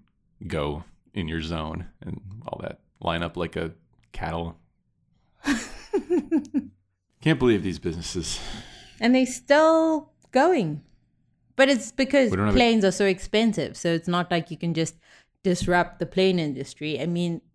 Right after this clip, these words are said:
Speaker 2: even Richard Branson in all his ambition,
Speaker 1: Mm-hmm.
Speaker 2: it was, like, a slight shift, right? Because those bigger brands are s-, like, just so ingrained in the current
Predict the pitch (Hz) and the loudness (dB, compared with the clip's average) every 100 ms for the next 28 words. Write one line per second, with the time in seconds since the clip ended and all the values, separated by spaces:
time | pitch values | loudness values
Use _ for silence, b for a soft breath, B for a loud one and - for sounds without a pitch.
0 | _ 180 160 180 180 170 170 165 147 147 | _ -6 -2 -2 -2 -2 -6 -6 -12 -4
1 | 170 170 165 156 151 156 - 160 160 160 | -2 -2 -4 -8 -6 -8 -6 -4 -4 -4
2 | 156 143 - - _ _ _ _ _ _ | -6 -8 -18 -20 _ _ _ _ _ _
3 | _ _ 170 180 196 196 147 151 156 170 | _ _ -4 2 2 2 -4 -4 -8 -12
4 | - 85 90 101 _ _ _ _ - 180 | -8 -6 -4 -6 _ _ _ _ -6 -2
5 | 175 165 160 165 - 170 156 151 160 101 | -2 -2 -4 -6 -6 -4 -4 -4 -6 -6
6 | - _ 147 147 143 - 143 160 147 139 | -10 _ -6 -6 -6 -12 -10 -8 -8 -10
7 | 156 151 151 151 147 - _ _ _ _ | -8 -6 -6 -8 -12 -20 _ _ _ _
8 | _ 165 151 156 147 151 147 151 156 151 | _ -8 -6 -6 -8 -6 -6 -6 -8 -10
9 | - - - - _ 156 147 - 147 - | -12 -14 -16 -20 _ -8 -8 -10 -14 -10
10 | 165 160 160 160 160 160 202 196 165 160 | -8 -6 -6 -6 -4 -2 0 0 0 -2
11 | 156 _ _ _ _ _ _ _ _ 147 | -6 _ _ _ _ _ _ _ _ -12
12 | - 170 151 143 143 143 - | -4 -2 0 0 -4 -8 -18